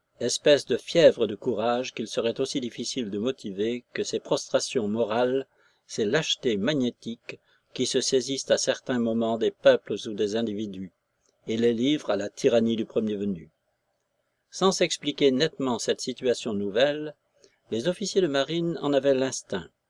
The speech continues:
On le devinait à leur air moins absolu, moins conquérant, à je ne sais quelle prudente inquiétude qui se déguisait aussi mal que la triomphante allégresse de ceux du tiers. Les événements qui avaient eu lieu à Rennes les vingt-six et vingt-sept janvier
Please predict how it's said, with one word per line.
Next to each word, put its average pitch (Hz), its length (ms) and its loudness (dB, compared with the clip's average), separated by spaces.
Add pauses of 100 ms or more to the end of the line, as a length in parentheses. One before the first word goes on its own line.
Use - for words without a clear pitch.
(680)
On 123 140 0
le 110 100 -2
devinait 143 540 -4
à 120 120 -4
leur 120 220 2
air 135 300 6
moins 131 280 0
absolu, 127 560 -4 (320)
moins 127 220 2
conquérant, 113 560 -2 (600)
à 117 160 0
je 120 100 2
ne 139 80 2
sais 151 200 -2
quelle 147 180 0
prudente 135 480 0
inquiétude 127 720 -4
qui 123 160 -6
se - 120 -2
déguisait 117 640 -2
aussi 147 280 0
mal 113 240 0
que - 100 -8
la 101 140 2
triomphante 123 600 -4
allégresse 110 720 -2
de 101 180 0
ceux 120 240 0
du 101 180 -4
tiers. - 600 -4 (960)
Les 123 220 2
événements 170 500 4
qui - 140 2
avaient 117 260 4
eu 139 80 0
lieu 127 260 4
à 98 100 4
Rennes 160 500 0
les 110 180 0
vingt-six 147 540 -2
et 101 60 2
vingt-sept 131 460 0
janvier 110 520 -4